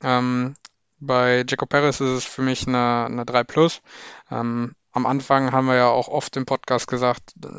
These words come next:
ja, da muss mehr kommen, da muss mehr kommen, jetzt kommt mehr. Ähm, ob es,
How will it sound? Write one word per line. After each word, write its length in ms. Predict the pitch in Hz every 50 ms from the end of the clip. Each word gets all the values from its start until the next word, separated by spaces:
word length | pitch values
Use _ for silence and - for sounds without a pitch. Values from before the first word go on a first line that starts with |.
| 123
ja, 220 | 131 131 135 131 131
da 80 | 131
muss 220 | 131 131 127 - -
mehr 120 | 131 123
kommen, 460 | - - 147 147 147 143 139 139 131
da 80 | 120 117
muss 240 | 123 131 139 - -
mehr 100 | 139 135
kommen, 300 | - - 139 139 139 131
jetzt 200 | 123 123 - -
kommt 280 | - 151 - - -
mehr. 300 | 175 170 170 170 170 175 - _ - - - - - - - - _ -
Ähm, 500 | 131 123 123 123 123 127 123 127 139 - _ _ _ _ _ _ _ _ _ _ _ _ _ _ _ _ _
ob 180 | - 143 -
es, 240 | 151 135 - - -